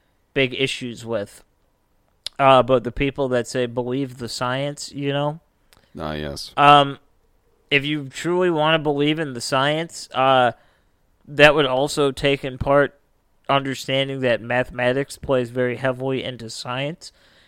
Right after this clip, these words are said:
Speaker 1: and it is actually almost mathematically impossible that aliens don't exist. So if you really wanna, you know, be that person that goes around,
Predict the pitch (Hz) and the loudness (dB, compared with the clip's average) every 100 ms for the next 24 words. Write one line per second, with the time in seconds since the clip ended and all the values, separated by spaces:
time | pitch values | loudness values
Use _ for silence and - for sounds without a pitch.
0 | _ _ 139 147 143 127 143 147 139 127 | _ _ 2 4 4 2 2 4 2 0
1 | 135 139 139 147 131 123 123 131 131 131 | 0 0 0 -2 -2 0 -2 -4 -6 0
2 | 127 123 131 123 123 - 120 110 127 117 | 2 2 0 0 0 -4 -8 -4 -2 -2
3 | - 131 123 120 113 113 117 117 117 120 | -2 -6 -4 -2 -2 -4 -2 -4 -6 -10
4 | 110 113 113 247 123 - 151 139 147 165 | -14 -14 -10 -8 -8 -10 -12 -6 -2 -2
5 | - - _ _ _ _ _ - 143 139 | -4 -16 _ _ _ _ _ -2 6 8
6 | 135 131 131 135 139 143 143 139 139 135 | 8 4 -2 0 6 8 8 4 4 2
7 | 131 131 123 120 135 131 127 - 139 135 | 2 0 0 0 2 6 4 2 -4 -4
8 | 156 143 127 120 131 127 127 127 | -6 -4 -2 0 0 0 -4 -4